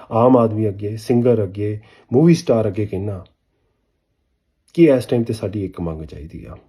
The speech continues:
ਉਹ ਐਮ ਐਸ ਪੀ ਦੀ ਗਾਰੰਟੀ। ਉਸ ਦੇ ਉੱਪਰ ਇਕੱਠੇ ਹੋ ਜਾਈਏ, ਸੋਚੀਏ ਕਿ ਇਹ ਕਿੱਡਾ ਵੱਡਾ ਮੁੱਦਾ, ਇਹ ਐਸਾ ਮੁੱਦਾ ਪੰਜਾਬ ਦੀ ਟ੍ਰੈਜੈਕਟਰੀ ਬਦਲ ਸਕਦੀ ਆ। ਦੇਸ਼ ਦੀ ਤੇ ਬਦਲਣੀ ਬਣਨੀ ਆ, ਦੇਸ਼ ਦੀਆਂ ਗੱਲਾਂ ਬਾਅਦ ਵਿੱਚ, ਮੈਂ ਪੰਜਾਬ ਦੀ ਗੱਲ ਦੱਸ ਰਿਹਾ।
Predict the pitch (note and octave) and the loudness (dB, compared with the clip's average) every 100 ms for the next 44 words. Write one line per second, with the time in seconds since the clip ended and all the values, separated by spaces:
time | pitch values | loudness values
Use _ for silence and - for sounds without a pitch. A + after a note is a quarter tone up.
0 | _ _ _ _ - A2 F#2 E2 - E2 | _ _ _ _ -6 -6 -4 -10 -12 -16
1 | D#2 - F#2 - _ _ _ _ _ _ | -16 -18 -20 -20 _ _ _ _ _ _
2 | D#3 C3 D3 A#2 - D3+ - A#2 - G#2 | -6 -2 -2 -2 -4 -4 -4 -12 -6 -6
3 | C#2 D2+ D2 G2+ _ _ _ _ _ _ | -6 -14 -20 -20 _ _ _ _ _ _
4 | _ _ - F3+ F3 C#3+ C#3 D3+ C#3+ A#2+ | _ _ 2 2 4 2 4 0 -2 0
5 | B2 A2 F#2+ F2 G#2 F#2+ E2+ F#2 F2+ D#2+ | 2 2 -2 -2 -4 -4 -8 -10 -10 -12
6 | _ _ _ _ _ _ F3 D#3 - D3 | _ _ _ _ _ _ 4 4 4 2
7 | C3 G#2 A#2 - C3 A2+ G2+ G#2 G2+ A2 | 2 0 0 0 0 0 0 -2 -4 -2
8 | B2 C3 A#2+ A#2 G#2+ - G#2+ F#2 E2+ - | -4 -2 -2 0 -2 -4 -6 -6 -10 -14
9 | E2+ - - - _ _ _ _ _ _ | -20 -20 -20 -20 _ _ _ _ _ _
10 | _ _ _ - A#2 C#3+ C#3+ E3 D3+ B2+ | _ _ _ -4 4 4 4 2 4 2
11 | A#2+ C3+ C3+ A#2+ A#2 B2+ C3 A2+ B2 B2+ | 2 2 2 2 2 2 2 2 2 0
12 | D3 C#3 B2+ B2 G#2+ A2 A#2 A2+ E3 E3+ | 0 2 2 0 2 0 0 0 2 4
13 | C3+ A#2 A2 G2 F2+ E2 - - - | 4 4 0 -6 -8 -12 -16 -20 -20